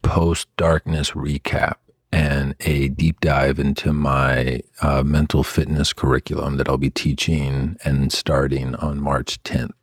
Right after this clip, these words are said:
you can go to my website, eric gotze dot com, and click on the header at the top of the page that's called February twentieth Masterclass. Again, if you want to hear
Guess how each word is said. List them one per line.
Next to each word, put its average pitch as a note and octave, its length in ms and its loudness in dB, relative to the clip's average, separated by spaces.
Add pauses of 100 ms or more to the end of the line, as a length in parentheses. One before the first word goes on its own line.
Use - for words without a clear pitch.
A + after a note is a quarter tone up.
(680)
you F2+ 120 4
can E2+ 120 2
go F2 100 4
to F2 60 4
my D#2+ 120 0
website, D2 680 0 (100)
eric D2 280 0
gotze C#2+ 400 -2
dot C2 240 0
com, A1 580 -4 (180)
and C#2 280 -2
click - 260 0
on D#2 220 2
the C2+ 100 2
header C2+ 380 2
at C2 100 -2
the - 80 -12
top - 300 0
of D2 60 -8
the - 80 -4
page C2+ 580 0
that's - 180 -6
called C#2 400 -2
February D#2+ 760 2
twentieth C#2 760 -4
Masterclass. - 1040 -8 (760)
Again, D2 420 0
if D2 140 -2
you D2+ 100 2
want D2 340 2
to C#2+ 600 0
hear F2 640 2